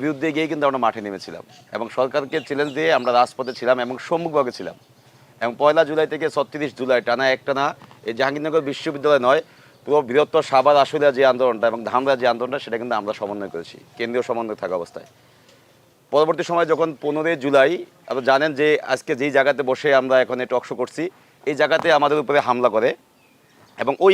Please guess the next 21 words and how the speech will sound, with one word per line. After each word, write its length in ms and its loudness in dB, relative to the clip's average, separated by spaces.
হামলায় 340 4
তৎকালীন 400 0
যে 100 -2
ক্যাম্পাসে 440 0
ছাত্রলীগের 480 -2
সভাপতি 380 0
ছিলেন 260 -2
আখতারুজ্জামান 480 -2
সোহেল, 180 2
তিনি 180 -4
কিন্তু 220 -6
সর্বপ্রথম 480 2
আমাকে 240 -2
অ্যাটাক 280 -2
করে 140 -4
এবং 100 -2
আমি 220 0
কিন্তু 280 -2
সবার 280 6
আগে 120 4
এখানে 140 -2